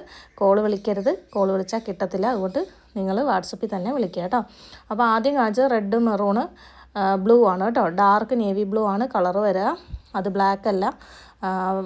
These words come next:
പക്ഷേ ഇന്നത്തെ വീഡിയോയിൽ നമ്മൾ ബ്ലാക്ക് കാണിക്കുന്നുണ്ട്. അത് ബ്ലാക്ക് വരുമ്പോൾ ഞാൻ നിങ്ങളോട് പ്രത്യേകം പറയാം കേട്ടോ. അപ്പോൾ ഇതൊക്കെ നല്ല ഭംഗിയുള്ള മെറ്റീരിയൽസ് ആണ്, നല്ല ബ്രാൻഡഡ് ആയിട്ടുള്ള ഐറ്റംസും ആണ് കേട്ടോ. അപ്പോൾ നിങ്ങൾക്ക്, ആ, ടോപ്പ് തയ്ക്കാനായാലും,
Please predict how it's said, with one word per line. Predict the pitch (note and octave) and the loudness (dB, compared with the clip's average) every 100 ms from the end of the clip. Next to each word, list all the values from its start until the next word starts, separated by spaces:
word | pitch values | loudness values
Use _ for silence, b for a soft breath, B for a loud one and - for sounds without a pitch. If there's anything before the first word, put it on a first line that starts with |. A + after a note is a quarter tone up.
| - | -4
പക്ഷേ | A3 G#3 D4+ | -4 -2 0
ഇന്നത്തെ | C4+ C4 C#4+ | 0 2 2
വീഡിയോയിൽ | A#3+ A3+ B3 B3+ E4 | 2 4 6 6 2
നമ്മൾ | A#3+ A3+ G3+ | 0 0 2
ബ്ലാക്ക് | G3 F#3 A3+ G#3+ | 2 2 -2 -4
കാണിക്കുന്നുണ്ട്. | F#3+ G3 G#3+ B3 F3+ F3+ F4+ - - | -2 -2 -2 0 0 0 -4 -4 -4
അത് | F#3+ G#3 | -2 0
ബ്ലാക്ക് | G3+ G#3 G3+ A3+ | 2 0 0 -2
വരുമ്പോൾ | G3 A#3 A3+ | -2 -2 -2
ഞാൻ | G3 | -2
നിങ്ങളോട് | F#3+ F3+ F#3 - | -2 -4 -6 -6
പ്രത്യേകം | F3+ F3+ F3+ G3+ | -10 -6 -4 -4
പറയാം | F3 E3 | -6 -6
കേട്ടോ. | D#3 G3 - - - - - _ b b _ | -6 -6 -8 -20 -20 -20 -20 _ b b _
അപ്പോൾ | A3+ C4+ | 0 2
ഇതൊക്കെ | C4 C4 D4 D4+ | 4 2 2 2
നല്ല | A3+ B3 B3+ | 2 2 0
ഭംഗിയുള്ള | G#3+ G#3+ A#3+ C#4 B3 B3 | -2 -2 0 2 2 0
മെറ്റീരിയൽസ് | G3+ G#3+ A3+ B3 A#3+ | -2 -4 -4 -2 -2
ആണ്, | G3+ A3 B3+ | -2 -2 -2
നല്ല | F#3+ G#3 G#3 | -4 -4 -4
ബ്രാൻഡഡ് | F#3+ F#3 F#3 G3 G#3 | -4 -6 -6 -4 -4
ആയിട്ടുള്ള | G#3 G3 G3+ F3 | -4 -4 -4 -6
ഐറ്റംസും | F3 F#3 G3 F#3 | -6 -8 -6 -8
ആണ് | D#3+ | -10
കേട്ടോ. | E3+ G#3 G3 B B | -8 -8 -8 B B
അപ്പോൾ | - G#3+ | -8 -6
നിങ്ങൾക്ക്, | G#3+ G3 C#4+ D#4 G3+ | -4 0 0 0 -2
ആ, | G3 F#3+ | -2 0
ടോപ്പ് | G3+ F#3+ A3+ | 0 -2 -2
തയ്ക്കാനായാലും, | A3 G3 G#3 G#3 G3 G3 B3+ | -4 -4 -4 -2 -2 -2 -4